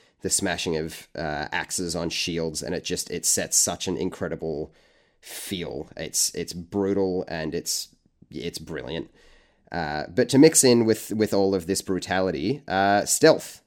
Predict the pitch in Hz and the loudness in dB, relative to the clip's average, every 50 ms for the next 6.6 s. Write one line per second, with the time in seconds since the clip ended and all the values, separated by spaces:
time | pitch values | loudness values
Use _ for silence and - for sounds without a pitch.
0 | _ - - - 90 90 - - - - - 92 90 82 80 82 - - 92 82 | _ -12 -4 -4 -4 -2 -2 -4 -6 -4 -2 -2 0 0 -2 -4 -4 -4 -4 -4
1 | 95 85 80 85 - - 98 78 - - - 85 73 78 73 76 62 65 80 85 | -4 -4 -4 -8 -6 -4 -4 -4 -2 -4 -4 -4 -4 -4 -6 -6 -6 -6 -8 -8
2 | - _ _ - 87 90 85 82 - - - - - _ _ _ _ - 98 90 | -10 _ _ -4 -4 -4 -2 -2 -2 -2 -2 -4 -6 _ _ _ _ -6 -4 0
3 | 98 104 98 98 98 92 - - 135 135 123 - 110 92 - - - - - - | 0 2 4 4 2 2 4 4 4 4 4 2 0 -2 -2 -4 -6 -8 -10 -14
4 | - - - - - - 82 78 71 76 - - - 139 135 123 117 113 107 107 | -18 -20 -14 -10 -6 -4 -4 -4 -4 -6 -8 -2 2 4 4 4 4 2 2 0
5 | 113 113 110 107 - - 95 87 87 90 110 101 98 101 101 98 95 90 - 95 | 0 2 2 0 0 -2 -4 -4 -2 -2 0 0 2 2 0 0 0 -4 -6 -10
6 | - - 107 98 92 92 92 90 92 95 87 | -8 -4 -2 0 0 0 0 0 -2 -4 -8